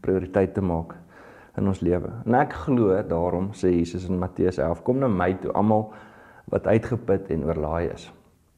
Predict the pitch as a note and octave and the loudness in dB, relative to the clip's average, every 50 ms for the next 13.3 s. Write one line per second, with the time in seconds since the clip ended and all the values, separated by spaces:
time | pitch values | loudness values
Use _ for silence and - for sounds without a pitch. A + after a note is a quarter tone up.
0 | _ _ _ _ _ _ _ _ - G#2 G2+ F#2 G2+ A2+ A2 - - A#2 A2 - | _ _ _ _ _ _ _ _ -2 0 0 2 2 2 2 2 0 -2 2 2
1 | G2 F2+ E2+ E2 D#2 C#2 D#2 - - - - - - - - - - _ _ _ | 2 4 4 4 2 2 0 -2 -4 -10 -12 -12 -12 -16 -20 -20 -20 _ _ _
2 | _ _ _ - G2+ G2+ G#2 G2+ G2+ A2 A#2 A#2 G#2 G2+ G2+ G#2 - - - - | _ _ _ 0 2 2 4 4 6 6 6 6 6 4 4 2 -4 -14 -14 -8
3 | - - - - A#2 C3 C#3 C#3+ C3 G#2 F2+ F2+ F#2+ G2+ G2 G2 - G2 F#2 F#2 | -6 -4 0 4 4 6 6 6 4 4 4 4 4 4 4 4 0 -2 0 2
4 | F#2+ F#2+ F2+ F2 F2 - - - F#2 F#2 - - F2 E2+ - A2+ C3 D3+ D3 D#3 | 2 2 0 0 -2 -4 -8 -8 -10 -12 -10 -12 -12 -6 -2 0 2 4 4 2
5 | - - - D#2 E2 F2 G2+ G#2+ G#2+ A2+ A2+ - - - F2+ D#2+ D#2 D#2+ D#2+ - | 2 0 -2 -2 0 2 2 2 2 0 0 0 -2 -2 -2 -2 -2 -4 -4 -6
6 | - - - - - - - - - - - - - _ _ _ - - - - | -8 -16 -20 -20 -20 -20 -20 -20 -20 -20 -20 -20 -20 _ _ _ -10 -10 -10 -10
7 | - - - - A2 A2 A2 A2 G#2+ G2+ G2 - - D3+ D3+ D#3+ C#3 G#2+ F#2 F2 | -14 -8 -2 0 2 4 6 6 4 4 2 0 2 4 6 6 6 6 4 2
8 | E2+ - - - E2+ D#2+ D#2+ - E2 E2+ D#2+ D2 D#2 E2 - - D#2+ F2+ - - | 0 -2 -4 -4 -4 -4 -4 -4 -4 -4 -4 -4 -4 -6 -8 -8 -8 -8 -10 -12
9 | - - - _ _ _ _ _ _ _ _ _ _ _ _ _ - G#2+ G#2+ G#2 | -12 -18 -20 _ _ _ _ _ _ _ _ _ _ _ _ _ -2 2 4 6
10 | G#2 G2 F#2+ - F#2+ - - - C#3+ D#3 D#3 - - - - - - - - - | 6 6 4 2 -4 -2 2 4 4 4 4 0 -6 -16 -20 -20 -20 -20 -20 -20
11 | - - - - _ _ _ _ _ _ _ - - F2 F2+ F#2 F#2+ F#2+ F#2 E2+ | -20 -20 -20 -20 _ _ _ _ _ _ _ -6 -4 -2 0 0 2 2 2 0
12 | D#2 D#2 D#2 D2 - - - - - - - _ _ _ _ _ _ - F2+ E2+ | -2 -4 -6 -8 -10 -14 -20 -20 -20 -20 -20 _ _ _ _ _ _ -10 -10 -10
13 | - - - D2+ D#2 - | -10 -10 -12 -12 -12 -16